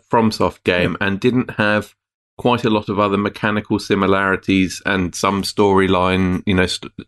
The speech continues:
Speaker 1: storytelling similarities to their previous games, I don't think we'd, we'd be having this conversation at all. You'd just be saying, "Oh, it had a story. The story was either good or bad, depending." But the, the only, um, point of comparison here is only due to the developer's previous work.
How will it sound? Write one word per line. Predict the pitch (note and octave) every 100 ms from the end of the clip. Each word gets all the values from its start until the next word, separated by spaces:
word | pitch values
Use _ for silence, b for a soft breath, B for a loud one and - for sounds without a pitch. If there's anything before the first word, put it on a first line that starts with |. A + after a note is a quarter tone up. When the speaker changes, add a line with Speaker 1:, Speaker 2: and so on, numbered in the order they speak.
| -
Speaker 1:
storytelling | - A2+ G#2+ - G2 G2+
similarities | G2 A2 G2 G2+ G2+ - F#2+
to | - B2 A2
their | G2 F2+
previous | A#2 A2 G2+ F#2
games, | - G#2 F#2 - _ _ _ _ _
I | B2+
don't | C3 B2
think | C3 A#2
we'd, | B2 A2+ _
we'd | A#2+ G#2+
be | G#2+
having | A2 G#2
this | G2+ -
conversation | G#2+ G2+ A2 G#2+ G#2
at | G2 C3+
all. | B2
You'd | G2
just | G#2+ -
be | G2
saying, | - G2+
"Oh, | G2+
it | F#2+
had | G2
a | F#2
story. | - G2 F#2
The | F2+ F#2+
story | G2+ G2 F#2+
was | F#2+ E2+ - _ _
either | G#2 F2+ F#2
good | E2+ - G2+ F2
or | F#2
bad, | G2+ F#2 F2 -
depending." | F2 A2+ A2+ E2+
But | F2 -
the, | - G#2 F#2+ b b _ _
the | A2+ A2
only, | B2+ B2+ G2+ F#2+
um, | F#2 G2 F#2+ G2 - - G2+ - -
point | C#3+
of | A#2
comparison | - F#2+ A2+ A2+ G2 F2+
here | F#2+
is | F2+
only | G2+ A#2
due | F2 F#2 E2+
to | F#2
the | E2
developer's | E2 F#2+ F2+ - F#2
previous | - G2+ F2 F2 -
work. | A#2 F#2+ C2 _